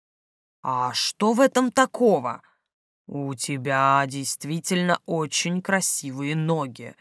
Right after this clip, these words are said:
И, хм, как лучше сказать, попа или ягодицы?»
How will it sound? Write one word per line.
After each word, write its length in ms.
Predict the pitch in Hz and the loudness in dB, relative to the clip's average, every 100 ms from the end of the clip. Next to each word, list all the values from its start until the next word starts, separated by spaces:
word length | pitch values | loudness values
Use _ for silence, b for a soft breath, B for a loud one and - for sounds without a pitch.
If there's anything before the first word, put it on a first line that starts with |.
| _ _ _ _ _ | _ _ _ _ _
И, 680 | 175 160 156 151 151 151 151 120 B | 0 0 2 0 0 0 -2 -4 B
хм, 300 | 156 131 120 _ _ _ _ _ _ - | -4 -4 -10 _ _ _ _ _ _ -10
как 320 | - - - | -8 -8 -6
лучше 340 | 151 127 - | -6 -4 -4
сказать, 760 | - - 156 135 139 131 - - _ _ _ _ _ _ _ _ _ | -4 -4 -2 -2 -2 -4 -8 -10 _ _ _ _ _ _ _ _ _
попа 640 | - 151 190 - 151 139 b b _ | -2 2 2 4 4 4 b b _
или 680 | - 151 151 143 139 135 117 _ _ | -6 -4 -2 -2 -2 -4 -8 _ _
ягодицы?» 1120 | - 143 139 147 131 135 147 135 - 165 147 | -8 -6 -4 -4 -4 -6 -6 -4 -2 -2 -2